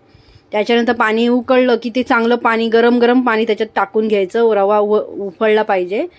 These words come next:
आणि ते परत त्याच्यामध्ये आपण झाकण मारून घ्यायचा. परत दोन मिनिटांनी झाकण काढला की त्याला काविलता मारायचा, पूर्ण रवा हलवून घ्यायचा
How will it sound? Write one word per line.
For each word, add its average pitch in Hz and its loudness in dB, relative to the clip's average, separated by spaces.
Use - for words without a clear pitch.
आणि 202 -4
ते 233 0
परत 247 2
त्याच्यामध्ये 233 0
आपण 247 0
झाकण 214 -4
मारून 202 0
घ्यायचा. 175 -6
परत 269 2
दोन 262 4
मिनिटांनी 285 6
झाकण 254 0
काढला 254 0
की 247 -2
त्याला 233 2
काविलता 233 0
मारायचा, 220 0
पूर्ण 254 0
रवा 233 4
हलवून 214 0
घ्यायचा 202 0